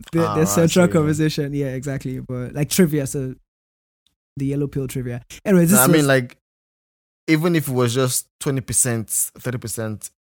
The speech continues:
Speaker 1: fifty percent aging, I think
Speaker 2: Everything
Speaker 1: I, I genuinely
Speaker 2: connects.
Speaker 1: think, I think
Speaker 2: Yeah.
Speaker 1: it's a anxiety that happens a lot for different reasons.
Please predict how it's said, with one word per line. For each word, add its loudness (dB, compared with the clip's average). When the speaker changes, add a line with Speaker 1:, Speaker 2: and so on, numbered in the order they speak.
Speaker 1:
fifty -8
percent -8
aging, -8
I -14
think -8
Speaker 2:
Everything 2
Speaker 1:
I, 2
I 2
genuinely 0
Speaker 2:
connects. -2
Speaker 1:
think, -6
I -6
think -4
Speaker 2:
Yeah. -2
Speaker 1:
it's -6
a -4
anxiety -6
that -4
happens -6
a -6
lot -8
for -16
different -8
reasons. -10